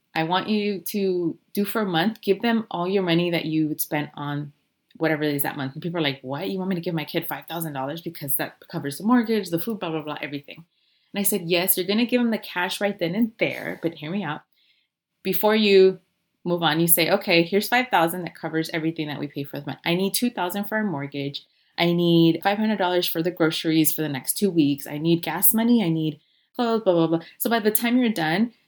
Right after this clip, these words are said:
the kid's probably left with, like, five hundred dollars. And you're like, "Those five hundred dollars you have to hold on to because we're gonna need that for the next three weeks." And the kids start to change. Within the second week, they're like,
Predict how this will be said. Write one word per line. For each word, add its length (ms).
the 60
kid's 220
probably 260
left 200
with, 80
like, 200
five 200
hundred 240
dollars. 360
And 140
you're 100
like, 200
"Those 220
five 100
hundred 200
dollars 200
you 60
have 140
to 60
hold 260
on 220
to 220
because 320
we're 80
gonna 160
need 260
that 180
for 120
the 100
next 260
three 120
weeks." 400
And 180
the 80
kids 520
start 340
to 120
change. 720
Within 260
the 60
second 380
week, 180
they're 120
like, 220